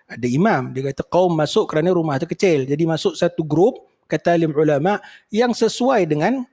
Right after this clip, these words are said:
eh, rumah tu, kadar rumah tu boleh tampung. Tapi masuk masing-masing solat. Allahu Akbar. Dan solatnya bagaimana? Ya, solat jenazah lah. Bagaimana solat jenazah?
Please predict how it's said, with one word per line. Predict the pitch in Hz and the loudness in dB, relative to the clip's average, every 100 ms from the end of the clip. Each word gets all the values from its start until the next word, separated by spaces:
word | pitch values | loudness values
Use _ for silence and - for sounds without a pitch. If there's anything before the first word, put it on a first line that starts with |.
| _ _ _ _ - | _ _ _ _ -14
eh, | - 190 | -4 0
rumah | 214 208 180 | 2 2 0
tu, | - | 0
kadar | 190 185 180 185 | -2 0 2 0
rumah | 185 175 165 | 0 0 -2
tu | 180 | -2
boleh | 202 | -2
tampung. | 240 247 208 185 | -2 -2 -2 -4
Tapi | - 202 202 | -6 -6 -2
masuk | 196 - 214 - | -2 -2 -6 -6
masing-masing | - 165 160 160 | -6 -4 -4 -6
solat. | 151 147 131 143 | -6 -6 -4 -4
Allahu | 143 147 135 147 | 0 0 -2 -4
Akbar. | 139 175 226 - _ _ - | -6 -6 -6 -8 _ _ -2
Dan | 165 | 0
solatnya | 196 185 175 240 | 2 2 2 0
bagaimana? | 208 233 247 233 - - | 0 0 0 -2 -4 -4
Ya, | 151 | -4
solat | - 131 120 | -2 -4 -2
jenazah | 143 147 147 160 | -2 0 0 0
lah. | 285 190 | 0 -2
Bagaimana | 156 185 233 202 | 0 0 0 0
solat | 214 175 | 0 0
jenazah? | 208 233 147 | 0 0 0